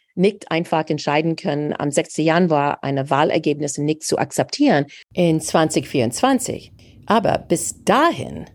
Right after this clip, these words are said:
haben wir richtig Probleme in die Wahlbezirke, wenn wir einen Haufen von Wahlbetrugvorwürfe haben und viele Leute entscheiden, ich will gar nicht mehr zur Wahl gehen, weil ich finde, das ist ganz doof, wie viele Fragen gestellt sein werden,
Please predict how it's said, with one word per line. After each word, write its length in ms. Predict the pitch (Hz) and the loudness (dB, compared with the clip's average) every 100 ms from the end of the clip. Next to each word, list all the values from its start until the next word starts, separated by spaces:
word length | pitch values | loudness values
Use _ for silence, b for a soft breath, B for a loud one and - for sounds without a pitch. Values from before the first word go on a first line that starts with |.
| - - | -20 -20
haben 480 | - 165 165 185 170 | -8 -2 2 2 0
wir 400 | 165 165 151 156 b b _ - | 2 2 2 0 b b _ -2
richtig 420 | 202 208 208 - | 0 0 0 -4
Probleme 500 | - 247 349 160 123 | -2 0 2 0 0
in 120 | 151 | -2
die 120 | 160 | 0
Wahlbezirke, 680 | 147 135 180 - 240 262 349 453 - _ | 0 0 -2 0 0 0 -2 -4 -8 _
wenn 280 | 165 165 160 | 0 2 2
wir 220 | 170 165 | 0 0
einen 360 | 175 185 190 202 | 2 0 0 0
Haufen 440 | 254 233 233 220 | 0 2 0 0
von 320 | 214 208 170 | 0 0 0
Wahlbetrugvorwürfe 1200 | 165 156 185 220 - 240 226 - 214 202 202 214 | 0 0 0 -4 -4 -6 -4 0 2 2 2 2
haben 300 | 202 220 269 311 B B - | 2 2 0 -4 B B -6
und 300 | 170 170 - | -4 -4 -4
viele 220 | 226 202 | 2 4
Leute 300 | 175 165 202 | 4 2 2
entscheiden, 400 | 160 - 160 170 | 0 2 2 0
ich 120 | 151 | 0
will 100 | 151 | -2
gar 220 | 147 135 147 | 0 -2 -2
nicht 160 | 151 | -2
mehr 180 | 143 127 - | -2 -4 -6
zur 280 | - - 151 | -14 -4 0
Wahl 220 | 135 151 | 2 2
gehen, 320 | 170 135 151 151 | 2 2 2 2
weil 220 | 143 - | 2 2
ich 120 | - | -2
finde, 260 | - 160 156 | -2 0 2
das 200 | 147 143 | 0 -2
ist 280 | 135 - _ - 147 | -6 -8 _ -14 -2
ganz 260 | 156 156 - | 0 0 2
doof, 240 | 160 160 | 2 2
wie 120 | 160 | -4
viele 180 | - 143 | 0 -2
Fragen 400 | - 147 175 196 | -2 -2 2 0
gestellt 360 | 131 - 131 - | 0 -2 -2 -2
sein 220 | 135 139 | -6 -4
werden, 240 | 127 156 | -4 -6